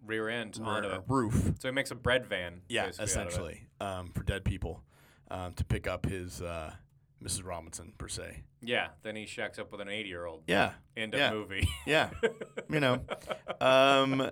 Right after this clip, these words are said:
Speaker 2: in the original, the actual car was driven off the cliff at the end. They just used the
Speaker 1: Oh,
Speaker 2: real
Speaker 1: they
Speaker 2: car.
Speaker 1: really did
Speaker 2: Yeah,
Speaker 1: it?
Speaker 2: yeah, they just,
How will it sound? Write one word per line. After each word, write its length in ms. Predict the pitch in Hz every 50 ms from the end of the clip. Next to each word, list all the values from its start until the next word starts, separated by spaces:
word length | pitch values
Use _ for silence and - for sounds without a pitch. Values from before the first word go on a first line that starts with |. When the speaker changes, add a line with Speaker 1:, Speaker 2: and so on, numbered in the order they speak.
| - - _ -
Speaker 2:
in 140 | 135 139 143
the 80 | 147
original, 580 | 143 135 147 180 185 156 147 147 147 165 185 180
the 140 | 160 127 120
actual 300 | 123 131 117 - 120 107
car 600 | - 147 120 147 151 131 110 110 135 165 185 - - - _ _ _ _ -
was 160 | - 113 104
driven 240 | 101 113 104 104 104
off 80 | 98 95
the 60 | -
cliff 260 | - - 107 117 127 -
at 80 | -
the 100 | 113 98
end. 240 | 95 101 131 - - - - _ _ -
They 100 | - 110
just 200 | 104 107 98 95
used 240 | 107 110 107 104 101
the 60 | -
Speaker 1:
Oh, 60 | 156 214 220
Speaker 2:
real 60 | 180
Speaker 1:
they 120 | 143 160 190
Speaker 2:
car. 100 | 180 160
Speaker 1:
really 260 | 160 165 170 165 151
did 160 | 139 170 220
Speaker 2:
Yeah, 100 | 190 170
Speaker 1:
it? 60 | 135 127
Speaker 2:
yeah, 120 | 123 113
they 120 | 110 110 107
just, 140 | 104 143